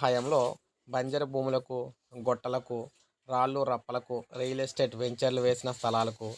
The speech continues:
జాతీయ రహదారులకు ఇచ్చిన భూములకు కూడా పథకం నిధులైతే ఇచ్చి ఇరవై ఆరు వేల ఐదు వందల కోట్లు ప్రజాధనాన్ని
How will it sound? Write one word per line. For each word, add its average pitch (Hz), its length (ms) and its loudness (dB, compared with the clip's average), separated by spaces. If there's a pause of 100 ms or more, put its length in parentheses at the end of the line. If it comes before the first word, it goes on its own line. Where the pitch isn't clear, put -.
(400)
జాతీయ 127 440 2
రహదారులకు 123 800 -4
ఇచ్చిన 127 400 0 (100)
భూములకు 123 420 -2 (100)
కూడా 127 160 0 (500)
పథకం 131 380 0
నిధులైతే 127 420 0 (100)
ఇచ్చి 123 260 -8 (420)
ఇరవై 131 220 0
ఆరు 120 320 2
వేల 123 180 -2 (120)
ఐదు 123 120 -2
వందల 123 180 -2
కోట్లు 127 400 4 (400)
ప్రజాధనాన్ని 135 640 2